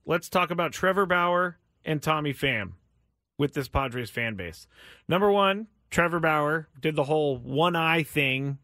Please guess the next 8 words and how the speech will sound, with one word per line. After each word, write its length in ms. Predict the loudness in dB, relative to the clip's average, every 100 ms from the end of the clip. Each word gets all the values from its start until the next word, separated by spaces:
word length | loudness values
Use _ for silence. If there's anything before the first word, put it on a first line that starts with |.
| _ -4
during 200 | -2 -2
spring 300 | -4 -8 -6
training 420 | -4 -4 -4 -4
that 260 | -4 -4 -4
got 260 | -2 -2
everyone 420 | -4 -4 -4 -4
all 180 | -2 -4
upset. 420 | -4 -4 -4 -4